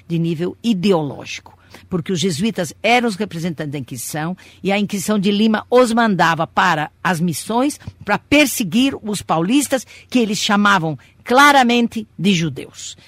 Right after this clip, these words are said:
Em todos os documentos dessa época, vocês encontram nas cartas que os jesuítas mandavam para Portugal a acusação de que os paulistas são judeus. Judeus, judaizantes, clandestinos, praticantes do judaísmo.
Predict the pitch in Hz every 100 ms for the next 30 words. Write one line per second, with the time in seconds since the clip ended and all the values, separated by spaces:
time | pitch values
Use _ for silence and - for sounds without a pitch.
0 | _ _ - _ - 220 - - 269 294
1 | 262 220 196 214 - 190 185 196 - 151
2 | 170 143 151 135 165 208 208 226 - 220
3 | - - _ 180 185 226 196 196 185 180
4 | 165 160 151 - - 196 180 185 147 185
5 | 156 139 180 165 160 165 165 139 143 139
6 | 139 175 160 143 - 143 - 127 165 214
7 | 247 247 - _ _ _ _ - 190 196
8 | - 202 208 - 294 233 233 - 185 135
9 | 123 139 143 214 - 208 190 196 247 294
10 | - 254 - 214 190 170 170 131 131 -
11 | - - - - 180 156 226 294 320 226
12 | 208 175 180 139 151 285 294 - - 220
13 | 190 170 - 208 185 - 170 - - 180
14 | 143 143 151 143 135 123 127 -